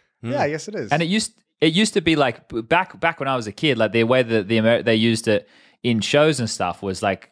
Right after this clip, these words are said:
Speaker 3: guys who were named Chad were normally, like, like, a douchebag, like, it was a bit of a dick, right? Now there's the Giga Chad, and it's all changed. Now it's getting used from a completely different context. So,
Speaker 2: Yeah.
Speaker 3: yeah. And there was the, um, Charlie's Angels. The Chad was great. You know, that was,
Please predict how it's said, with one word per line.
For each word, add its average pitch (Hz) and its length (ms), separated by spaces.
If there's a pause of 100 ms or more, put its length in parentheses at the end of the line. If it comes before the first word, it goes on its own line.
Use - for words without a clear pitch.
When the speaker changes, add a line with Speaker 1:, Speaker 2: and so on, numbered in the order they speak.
(520)
Speaker 3:
guys 131 220
who 127 80
were - 40
named 110 200
Chad 120 220
were 104 100
normally, 104 240
like, 95 200
like, 95 140
a 87 60
douchebag, - 600
like, 87 200
it 90 40
was 95 100
a - 20
bit 113 100
of 95 80
a 87 60
dick, 131 380
right? 92 240 (320)
Now 160 300
there's 123 240
the 110 100
Giga 170 320
Chad, 90 260
and 92 100
it's 98 120
all 131 120
changed. 143 560
Now 127 200
it's 131 100
getting 110 240
used 110 160
from 104 160
a 98 60
completely 104 320
different 95 320
context. - 580
So, 95 80
Speaker 2:
Yeah. 90 160 (720)
Speaker 3:
yeah. 104 260
And 135 120
there 147 80
was 139 160
the, 131 520
um, 117 640 (580)
Charlie's 127 360
Angels. 113 680
The - 80
Chad 107 260
was 98 100
great. 104 380
You 110 80
know, 104 160
that 107 140
was, 101 420